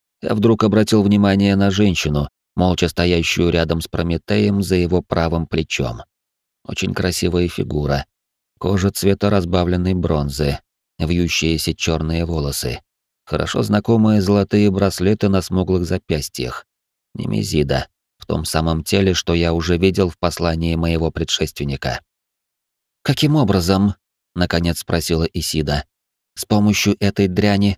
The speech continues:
сумрака?" Она с отвращением указала на распахнутый контейнер, заполненный ёмкостями сумброй. "Нет", — ответил Прометей, — "есть другой способ". Что-то изменилось.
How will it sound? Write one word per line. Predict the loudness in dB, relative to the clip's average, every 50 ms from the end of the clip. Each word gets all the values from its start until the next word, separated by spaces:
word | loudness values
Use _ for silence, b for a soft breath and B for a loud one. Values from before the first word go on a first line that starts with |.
| _ -12
сумрака?" | -12 -8 -6 -4 -4 -2 -2 -2 -2 -2 -2 -2 -4 -4 _ _ _ _ _ _ _ _ _ _ _ _ _ _ _ _ _ _
Она | -10 -6 -4 -4 -2
с | -2 -2
отвращением | -2 -2 0 0 0 0 0 0 0 2 2 2 2 4 4
указала | 2 2 2 0 0 2 2 4 4 4 4
на | 4 4 2
распахнутый | 2 0 0 -2 -2 -2 -2 -2 -4 -2 0 -2 -2
контейнер, | -2 -2 -4 -4 -4 -2 0 0 0 0 0 -2 -2 -2 -4 -8 _ _ _ _ _ -6
заполненный | -2 -2 -2 0 0 -2 0 0 0 0 0 0 0 0
ёмкостями | 0 0 -2 -2 -2 -4 -6 -6 -4 -4 -2 -2 -2 -4 -4 _ -14
сумброй. | -10 -4 -4 -2 -2 -2 -2 -2 -4 -6 -8 -10 _ _ _ _ _ _ _ _ _ _ _ _ _ _ _ _ _
"Нет", — | -4 -2 0 2 2 2 2 0 -2 -4 -8 -10 -20 _ _ _ _ _ _ _ -6
ответил | -6 -4 0 0 0 0 0 -2
Прометей, — | 0 0 0 0 -2 0 -2 -2 -2 -2 -4 -6 _ _ _ _ _ _ _ _ _
"есть | 0 2 4 4 4 4 4
другой | 4 4 4 4 4 4 2
способ". | 2 0 -2 -2 -2 -2 -6 -8 -10 -14 _ _ _ _ _ _ _ _ _ _ _ _ _ _ _ _ _ _ _
Что-то | -10 -4 -4 -2 0 0 -2
изменилось. | -2 -2 -2 -4 -2 -2 -4 -4 -4 -6 -6 -8 -10